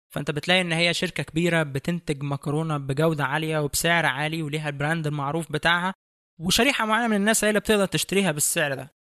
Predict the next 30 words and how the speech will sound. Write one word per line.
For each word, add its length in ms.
بس 180
في 100
نفس 240
الوقت 280
هي 140
نفس 220
الشركة 480
عندها 300
براند 420
تانية 380
باسم 340
تاني 360
بجودة 460
أقل 540
شوية 340
من 180
المكرونة 600
بسعر 300
أقل 340
تناسب 320
بيه 340
الشريحة 520
اللي 160
ما 60
عندهاش 300
القدرة 320
إنها 120
تشتري 520
المنتج 320
الكبير. 400